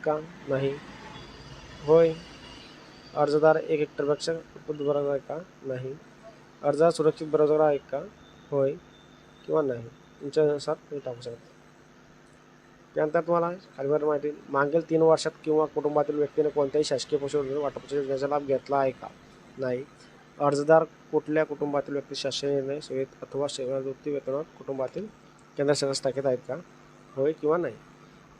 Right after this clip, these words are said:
एक मे दोन हजार एक नंतर तिसरे जन्माचे उत्पत्ती आहेत का? नाही. अर्जदार मागील वर्ष, अशा प्रकारे तुम्ही वाचून परिपूर्ण भरून घ्यायचं आहे. त्याच्यानंतर तुम्हाला नियम व अटी वाचून सबमिट करून घ्यायचं आहे.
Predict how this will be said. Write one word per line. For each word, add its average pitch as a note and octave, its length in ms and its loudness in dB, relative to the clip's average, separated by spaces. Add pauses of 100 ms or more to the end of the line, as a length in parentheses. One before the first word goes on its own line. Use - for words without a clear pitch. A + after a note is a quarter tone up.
एक D#3+ 260 4
मे E3+ 120 4
दोन E3+ 180 4
हजार E3 140 4
एक E3 160 4 (140)
नंतर D#3+ 240 -2
तिसरे D#3 320 -4
जन्माचे D3+ 520 0
उत्पत्ती C#3 360 -2
आहेत C#3+ 160 4 (120)
का? D3 80 -2 (760)
नाही. C3 280 -2 (920)
अर्जदार D#3 460 6
मागील E3 300 2
वर्ष, E3 200 -8
अशा E3 420 -2
प्रकारे D#3+ 220 4
तुम्ही E3+ 160 4
वाचून D3+ 260 4
परिपूर्ण D#3+ 400 2
भरून D3+ 220 4
घ्यायचं C#3 300 2
आहे. C3+ 100 0 (1300)
त्याच्यानंतर E3+ 460 4
तुम्हाला F3+ 320 6
नियम D#3+ 380 6
व E3 160 8
अटी D#3+ 200 2 (1600)
वाचून D3+ 260 2
सबमिट D3 360 0
करून D3+ 240 2
घ्यायचं C3+ 280 -2
आहे. C#3 80 -8